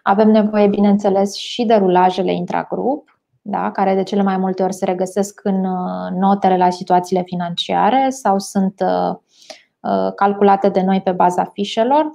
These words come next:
de clienți, de furnizori. Și ceea ce este foarte important, avem nevoie de o segmentare a contului de profit și pierdere în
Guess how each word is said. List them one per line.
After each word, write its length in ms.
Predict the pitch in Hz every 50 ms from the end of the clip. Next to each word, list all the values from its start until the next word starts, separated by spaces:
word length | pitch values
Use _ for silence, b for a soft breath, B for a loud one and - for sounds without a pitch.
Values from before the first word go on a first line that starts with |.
| _ _
de 140 | 185 151
clienți, 440 | 185 - - 185 185 208 247 240 -
de 80 | - 196
furnizori. 680 | 196 - 180 185 180 175 175 - 208 247 302 - - _ _ _ _ _ _ _ _ _ _ _ _ _ _ _ - -
Și 300 | - - - - 254 220
ceea 200 | - 254 240 240
ce 120 | 240 247
este 220 | 247 240 233 - 202
foarte 360 | 202 - 262 262 262 269 254
important, 800 | 220 214 208 202 175 175 175 - 175 170 175 196 233 254 -
avem 280 | 254 226 214 220 233 233
nevoie 340 | 233 226 202 196 208 226 226
de 140 | 202 202 214
o 120 | 214 220
segmentare 1300 | 220 220 - 208 202 196 190 185 180 180 180 - 240 254 269 233 190 175 175 170 170 185 226 269 254 b b b b b b b b b b b b b _
a 640 | - 196 196 185 185 180 180 180 180 180 180 180 - -
contului 400 | - 226 226 226 233 240 220 202
de 100 | 185 185
profit 340 | 185 185 180 180 - - 202
și 120 | - -
pierdere 800 | 196 - - 190 175 175 175 175 180 180 208 226 247 247 - - _
în 280 | - 247 262 233 185